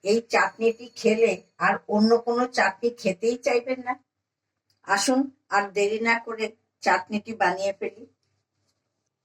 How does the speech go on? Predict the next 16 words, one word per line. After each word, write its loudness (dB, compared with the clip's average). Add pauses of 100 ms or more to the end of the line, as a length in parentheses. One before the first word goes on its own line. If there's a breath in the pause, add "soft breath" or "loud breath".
(680 soft breath)
এই 4 (120)
চাটনিটি 0 (160)
করার 6
জন্য 4 (500)
আমি 4 (100)
এখানে 0 (420)
ধনে 4
পাতা 4 (400)
আর 4 (100)
পুদিনা 4
পাতা 2 (120)
একসঙ্গে 2 (100)
আমি 0 (140)
বেছে 0
রেখে 0
দিয়েছি। -8